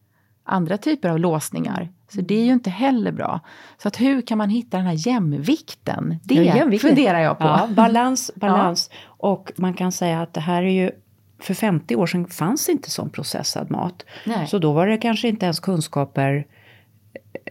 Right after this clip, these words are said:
Speaker 2: Jag kommer ihåg när jag var liten, vi åt liksom rårivna morötter och filmjölk. Liksom,
Speaker 1: Ja.
Speaker 2: det fanns inte
Speaker 1: Nej,
Speaker 2: bara
Speaker 1: det,
Speaker 2: massa
Speaker 1: det
Speaker 2: färdiga
Speaker 1: var
Speaker 2: hamburgare och grejer.
Speaker 1: Nej.
Speaker 2: Strömming och sånt där.
Speaker 1: Mm.
Speaker 2: Eh, så det var inte ens val man behövde göra.
Speaker 1: Mm.
Speaker 2: Och idag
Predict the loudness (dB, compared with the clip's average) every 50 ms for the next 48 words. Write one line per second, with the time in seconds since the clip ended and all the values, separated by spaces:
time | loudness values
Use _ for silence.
0 | -14 _ -8 -6 -2 0 0 2 2 2 2 0 0 0 0 0 -2 -2 -2 -2
1 | -2 -2 -2 -2 -2 -2 -4 -2 -2 -2 -2 -2 -2 -2 -2 0 0 2 0 0
2 | 0 0 2 2 2 0 0 -2 -4 -6 -6 -6 -8 -8 -4 -4 -2 -2 -2 -2
3 | -2 -2 -2 -2 -2 -4 -4 -4 -6 -6 -2 0 0 2 2 0 0 0 -2 -2
4 | -2 -4 -2 -2 0 0 2 2 2 2 2 2 2 0 0 0 -2 -2 -2 0
5 | 0 0 0 0 2 2 2 2 2 2 2 2 2 2 0 0 0 0 0 2
6 | 2 2 0 0 0 0 -2 -2 -4 -6 -6 -6 -8 -10 -14 -14 -6 -2 0 0
7 | 2 2 2 0 2 2 2 2 2 0 0 -2 0 2 2 2 2 0 -4 -10
8 | -10 -8 -8 -8 -10 -8 -4 0 0 2 0 0 -2 -4 -4 -4 -4 -6 -10 -14
9 | -14 -14 -12 -6 -4 -2 0 0 0 0 0 0 0 0 0 0 2 2 2 2
10 | 2 2 2 2 0 0 0 -2 -2 -2 0 0 0 0 0 0 -2 -2 0 0
11 | 0 0 -2 -2 -2 -2 -2 -2 -2 0 0 0 2 2 2 0 -2